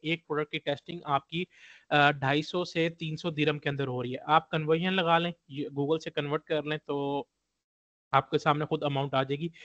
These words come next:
कि इतनी प्राइस के अंदर एक मिनिमम से मिनिमम प्रोडक्ट जो है वो टेस्ट होगी। टाइम मैनेजमेंट नहीं है, लाइक आपने ऐड लगानी है सिंपल,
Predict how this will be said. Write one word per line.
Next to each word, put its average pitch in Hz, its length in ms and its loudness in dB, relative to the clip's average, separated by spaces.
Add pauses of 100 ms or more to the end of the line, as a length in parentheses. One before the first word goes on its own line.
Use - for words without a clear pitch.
(260)
कि - 160 -18
इतनी 208 340 2
प्राइस 165 340 6
के 175 80 2
अंदर 160 140 0
एक 160 220 -2
मिनिमम 165 320 0
से 165 160 -2
मिनिमम 156 260 0
प्रोडक्ट 147 300 2
जो 147 120 0
है 151 60 4
वो 156 80 4
टेस्ट 147 300 2
होगी। 123 280 -4 (420)
टाइम 170 180 8
मैनेजमेंट 196 400 4
नहीं 196 160 0
है, 190 80 -2 (140)
लाइक 156 200 6
आपने 151 260 8
ऐड 143 260 6
लगानी 170 360 2
है 170 60 0
सिंपल, 170 420 -2